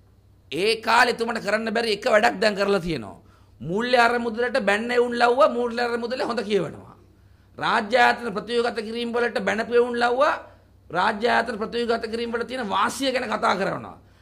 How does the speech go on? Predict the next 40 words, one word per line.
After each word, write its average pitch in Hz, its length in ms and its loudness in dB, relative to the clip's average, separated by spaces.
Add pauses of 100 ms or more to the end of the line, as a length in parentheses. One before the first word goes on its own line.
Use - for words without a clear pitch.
රනිල් 208 320 -6
වික්‍රමසිංහ 240 500 -6
මහත්තයා 233 360 -2
මහ 175 220 -2
බැංකු 226 280 -4
හොරා 233 260 4
කියපු 233 280 0
එවුන් 233 160 0
ලව්වා, 240 340 0 (300)
මේ 202 280 -4
වගේ 247 300 0
විශිෂ්ට 226 380 -8
නායකයෙක් 233 580 0
නෑ 220 200 -2
කියලා 247 220 -2
කියවන 233 300 0
තත්ත්වයට 226 360 -2
ගෙනල්ලා 202 260 2
තියෙනවා. 123 380 -4 (540)
ගෝඨාභය 233 640 4 (440)
මේ 170 380 -4
ඊළඟ 226 360 -2
දුටු 202 240 -4
ගැමුණු 240 300 -2
ගේනවා 233 320 2
කියපු 233 260 -2
එවුන් 240 160 2
ලව්වා, 233 420 4
ගෝඨාභය 240 520 2
ගෙනාපු 226 300 0
එක 226 100 0
වැරදි, 220 340 4
රනිල් 220 300 -2
තමයි 233 280 0
ගේන, 220 220 2 (140)
ගෙන, 208 300 -4
ගේන්න 214 300 0
තිබ්බේ 214 280 -4
කියලා 247 200 -6
කියවනවා. 190 460 -2